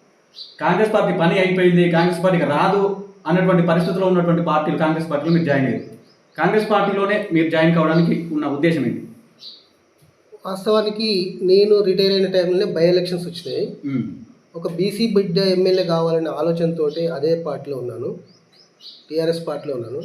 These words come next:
Speaker 2: టీఆర్ఎస్ పార్టీలో ఉండి ఆయన గెలిపించడం జరిగింది. దాని తర్వాత మనకు ఇంత చేసినా కూడా మనకు ఎక్కడ కూడా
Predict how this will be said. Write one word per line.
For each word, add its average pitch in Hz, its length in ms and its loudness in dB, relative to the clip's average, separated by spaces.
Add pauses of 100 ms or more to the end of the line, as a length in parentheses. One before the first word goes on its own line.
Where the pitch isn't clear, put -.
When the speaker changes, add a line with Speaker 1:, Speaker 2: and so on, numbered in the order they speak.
Speaker 2:
టీఆర్ఎస్ 160 440 -6
పార్టీలో 151 280 -6
ఉండి 170 220 -2
ఆయన 147 140 -4
గెలిపించడం 139 680 -6
జరిగింది. 123 440 -10 (680)
దాని 180 140 2
తర్వాత 196 580 2 (420)
మనకు 180 480 2
ఇంత 196 340 2
చేసినా 214 280 2
కూడా 214 260 0
మనకు 185 280 -2
ఎక్కడ 175 280 -2
కూడా 196 500 0